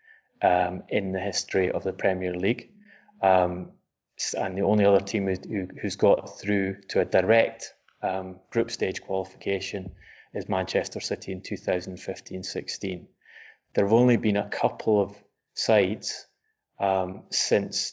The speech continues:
two thousand and four that have got to the Champions League with less than, uh, sixty-three points. And that's Everton. You have to go all the way back to two thousand and five, Everton, sixty-one points.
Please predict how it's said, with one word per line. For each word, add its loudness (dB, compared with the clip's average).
two -4
thousand 0
and -10
four 2
that 0
have -10
got 4
to -14
the -6
Champions -6
League -4
with -4
less 0
than, -2
uh, -6
sixty-three -4
points. -10
And -4
that's -2
Everton. 0
You -6
have -8
to -18
go 2
all 4
the 2
way 2
back 2
to -16
two -8
thousand -6
and -10
five, 0
Everton, -2
sixty-one -6
points. -8